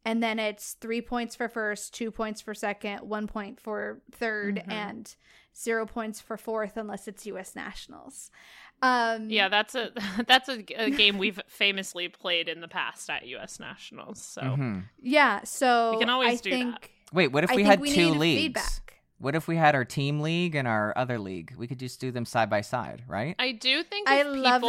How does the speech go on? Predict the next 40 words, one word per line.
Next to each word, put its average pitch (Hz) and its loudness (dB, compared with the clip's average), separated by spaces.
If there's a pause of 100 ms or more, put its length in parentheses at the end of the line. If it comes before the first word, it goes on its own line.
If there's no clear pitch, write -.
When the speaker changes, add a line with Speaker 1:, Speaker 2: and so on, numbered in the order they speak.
Speaker 1:
you're 233 4
Speaker 2:
people 233 4
Speaker 1:
like, 233 0
"This 226 -6
is 226 -6
free 226 -2
ninety-nine," 220 -2 (160)
Speaker 2:
<laughs> - 0
Speaker 1:
um, 226 8
and 240 4
we're 247 4
trying 240 4
to 240 -2
limit 233 2
our 226 8
work, 220 0
and 247 6
then 247 2
you're 240 4
like, 233 4 (120)
"Actually, 269 4
Speaker 2:
What 320 8
if 427 2
Speaker 1:
let's 427 -8
Speaker 2:
we 440 0
had 427 -4
Speaker 1:
do 254 0
Speaker 2:
two 285 4 (100)
Speaker 1:
two 339 6
Speaker 2:
leagues? 339 4
Speaker 1:
leagues." 262 2
Speaker 3:
<laughs> 381 -2
But 277 8
it's - 0
just - 4
two 359 8
between 320 2
us. 262 4
<laughs> 131 -6 (540)
Speaker 2:
Um, 240 4